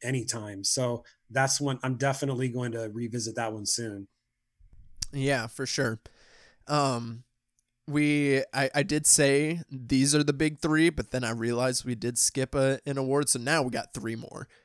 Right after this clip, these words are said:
Speaker 2: These are now, so these are the big four, we'll say. So the
Speaker 1: Okay.
Speaker 2: next of the big four is, um, we will go with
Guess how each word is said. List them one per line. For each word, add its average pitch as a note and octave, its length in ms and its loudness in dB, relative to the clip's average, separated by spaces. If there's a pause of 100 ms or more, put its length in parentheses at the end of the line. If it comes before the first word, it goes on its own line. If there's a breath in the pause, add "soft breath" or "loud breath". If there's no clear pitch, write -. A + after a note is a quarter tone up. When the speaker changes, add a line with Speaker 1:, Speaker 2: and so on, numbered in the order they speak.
(280 soft breath)
Speaker 2:
These E3+ 240 6
are B2+ 80 -2
now, B2 420 -6 (160)
so D#3 160 8
these F3+ 260 2
are F3 80 8
the D3+ 80 6
big C3 240 2
four, A#2+ 560 -2 (160)
we'll A#2+ 180 -4
say. - 360 0 (720)
So A#2+ 520 4
the C3 140 -2
Speaker 1:
Okay. D#3 80 6
Speaker 2:
next - 380 2
of C#3 180 0
the C3 60 6
big B2+ 280 4
four B2+ 600 2 (500 soft breath)
is, A#2+ 640 2
um, A#2+ 420 -2
we B2+ 160 0
will C#3 200 0
go B2 180 2
with A2+ 280 -4